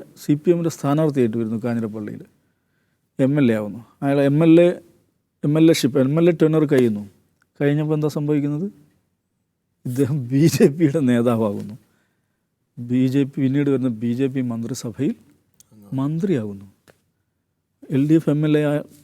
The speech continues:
ഹയർ sec-, ഹയർ എഡ്യൂക്കേഷൻ സെക്രട്ടറി, സി പി എമ്മിൻ്റെ എം എൽ എ, ബി ജെ പിയുടെ മന്ത്രി. ബി ജെ പിയുടെ മന്ത്രിയായപ്പോൾ അദ്ദേഹത്തെ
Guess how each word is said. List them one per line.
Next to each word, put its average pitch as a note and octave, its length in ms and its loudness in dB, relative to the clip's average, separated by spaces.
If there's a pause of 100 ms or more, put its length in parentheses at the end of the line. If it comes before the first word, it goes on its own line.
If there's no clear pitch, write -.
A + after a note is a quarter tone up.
(160)
ഹയർ C#3 160 -2
sec-, D3+ 300 -4
ഹയർ C#3 220 0
എഡ്യൂക്കേഷൻ C#3+ 420 0
സെക്രട്ടറി, D#3 460 -2 (680)
സി - 160 -2
പി D3+ 180 0
എമ്മിൻ്റെ C#3+ 280 2
എം C3+ 140 0
എൽ D3+ 120 0
എ, A#3+ 60 -2 (600)
ബി B2 100 2
ജെ C#3 140 2
പിയുടെ C3+ 260 0
മന്ത്രി. A2+ 400 -6 (160)
ബി D3+ 80 -2
ജെ F#3 120 -4
പിയുടെ G#3 200 -4
മന്ത്രിയായപ്പോൾ F3+ 680 -4 (600)
അദ്ദേഹത്തെ F#3 580 -2